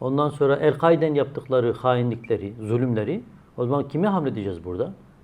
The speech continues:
Onlar da Kur'an diyor. O zaman haşa bunlar Kur'an'dan menfi etkilenmişler. Demek ki Kur'an'ın maksadı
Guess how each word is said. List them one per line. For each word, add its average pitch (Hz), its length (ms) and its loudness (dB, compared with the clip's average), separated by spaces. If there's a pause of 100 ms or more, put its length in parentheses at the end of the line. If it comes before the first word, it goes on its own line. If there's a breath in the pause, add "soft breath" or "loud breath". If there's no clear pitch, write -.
Onlar 151 280 2
da - 40 -2
Kur'an 123 400 2
diyor. 95 320 -10 (360 soft breath)
O 117 80 -6
zaman 120 180 -2
haşa 123 500 -2 (300 loud breath)
bunlar 135 300 0
Kur'an'dan 127 460 0
menfi 127 300 0
etkilenmişler. 120 480 -4
Demek 123 200 -4
ki 127 120 -6
Kur'an'ın 120 380 -2
maksadı 117 640 -2